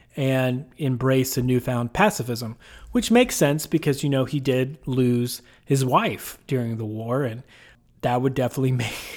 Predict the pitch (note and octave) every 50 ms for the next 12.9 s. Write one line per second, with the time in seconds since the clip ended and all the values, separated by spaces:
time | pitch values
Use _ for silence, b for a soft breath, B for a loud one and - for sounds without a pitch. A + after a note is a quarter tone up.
0 | B B - - D3 B2 B2+ - - C#3 C3+ C3 - C3+ C3 B2+ B2+ B2 - C3
1 | B2 - C3+ B2 B2 - - - B2+ B2+ A#2 - B2+ A#2 B2 C#3 F#3 G#3 F3 B2+
2 | A2+ A2+ B B B B B B B B - - - D#3+ D#3 D#3 D#3+ D#3+ D#3+ D#3
3 | D3 D#3+ G3 C4 C#4+ A#3 F3 D3+ C#3+ D3 D3 D3 C#3+ C#3 C3+ C3 B2 B2+ - -
4 | - _ _ _ _ _ _ _ _ - D3+ C#3+ C#3 C3+ C3 B2 - - E3 D#3
5 | D3 C#3 C#3 C3+ C3 B2 A#2+ B2+ B2+ B2 B2 - - B2+ B2 A#2+ A#2+ - - B2
6 | A#2+ A2+ B2+ A#2 A#2 - - A#2+ A#2 A2+ A2+ A#2 A#2 A#2 - - C4 C4 E3 A#2+
7 | A2+ A#2+ b b b b b b b b b b b _ _ - - D3+ C#3+ D3
8 | E3 A3 C4 A3+ F3+ D3+ D3 D3 D#3 D#3 - D3 C#3 C#3+ C3+ C3 B2+ - - B2+
9 | B2+ C3 B2+ B2 A#2+ - - - - C3+ C3+ B2 - - C3 B2+ B2+ B2+ B2 A#2+
10 | - - - B2 B2 A#2+ A#2+ A#2 A2+ A2 A2 - _ _ _ _ _ _ _ _
11 | _ _ _ _ _ _ _ _ _ _ _ _ _ _ _ _ _ - C#3 C3+
12 | B2 - C3+ C3 C3 B2+ B2+ B2 B2+ D3 G#3 A#3+ C#4+ D4 C#4+ C#4 C#4